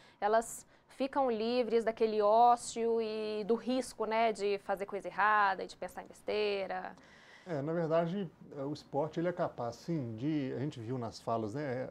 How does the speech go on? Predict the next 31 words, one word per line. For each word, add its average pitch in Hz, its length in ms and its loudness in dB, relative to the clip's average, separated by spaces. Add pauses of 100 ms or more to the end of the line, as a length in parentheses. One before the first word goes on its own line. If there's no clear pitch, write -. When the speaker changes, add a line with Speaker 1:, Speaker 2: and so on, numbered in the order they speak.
Speaker 2:
essa 117 520 -4
exaltação 135 600 2
do 127 80 2
aspecto - 380 -4
social, 131 560 -6
né? 143 100 -10 (640)
Ou 165 60 -8
seja, 127 340 0
quando 170 200 -2
você 190 120 -2
tem 196 160 -2
um 190 60 0
grande 185 240 4
líder 139 380 2
ali, 120 160 0
que - 80 -6
é 135 40 2
o 117 40 -4
professor 135 600 -4
ou 127 60 -2
o 123 40 -8
treinador, 113 500 -8 (500)
que 151 80 2
é 170 60 4
capaz 127 560 2
de 147 280 0
mostrar 151 380 -2
àquelas 180 300 0
pessoas 120 580 -2
um 165 100 -2
caminho, 160 640 0